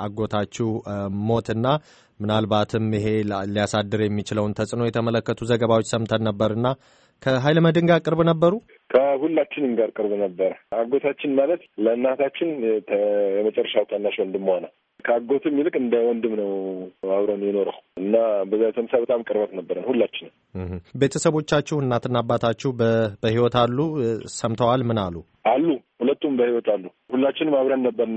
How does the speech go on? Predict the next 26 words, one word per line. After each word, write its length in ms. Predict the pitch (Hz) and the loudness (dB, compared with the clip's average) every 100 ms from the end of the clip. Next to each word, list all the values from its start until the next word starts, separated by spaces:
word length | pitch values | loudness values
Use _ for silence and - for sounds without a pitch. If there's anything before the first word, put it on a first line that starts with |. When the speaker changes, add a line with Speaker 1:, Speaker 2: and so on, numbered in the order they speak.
| 104 | -2
Speaker 2:
ተዝካሩ 360 | 113 - 107 104 | -2 0 -2 0
ላይ። 140 | 101 - _ - _ _ | -4 -8 _ -20 _ _
Speaker 1:
ይህንን 320 | 120 117 123 | 0 0 2
Speaker 2:
እና 100 | 113 | 2
Speaker 1:
ስትሰሙ? 260 | 110 113 113 | 2 4 2
Speaker 2:
በጣም 160 | 104 | 2
ተደናገጡ። 480 | 127 127 127 110 107 104 _ _ _ _ _ _ | 2 2 2 -2 -4 -6 _ _ _ _ _ _
Speaker 1:
እህ። 240 | 92 90 87 85 _ 101 | -10 -8 -10 -14 _ 0
Speaker 2:
አዎ። 160 | 101 95 _ _ _ - | 0 0 _ _ _ -4
Speaker 1:
አሁን 220 | 117 147 | 0 2
በምን 220 | 147 143 | 2 2
አይነት 240 | 139 131 123 | 2 0 0
ሁኔታ 220 | 120 113 | 2 4
Speaker 2:
አሁንም 160 | 120 113 | 4 4
Speaker 1:
ላይ 120 | 113 | 4
ነው 80 | 110 | 4
Speaker 2:
በተረበሹ 280 | 107 104 104 | 2 2 0
Speaker 1:
ያሉት? 180 | 101 | -2
Speaker 2:
ናቸው። 100 | 101 - - 113 | -6 -12 -6 -2
አሁን 220 | 123 139 | -2 -2
ከማ-፣ 460 | 127 123 123 123 120 | 0 0 2 2 0
ማነጋገር 500 | 120 123 127 131 131 131 | 0 0 0 0 0 -2
አዲስ 220 | 120 - | -4 0
አበባ 200 | 117 117 | 0 2
ሆኜ 200 | 110 107 | -2 -2
ነው። 140 | 101 | -4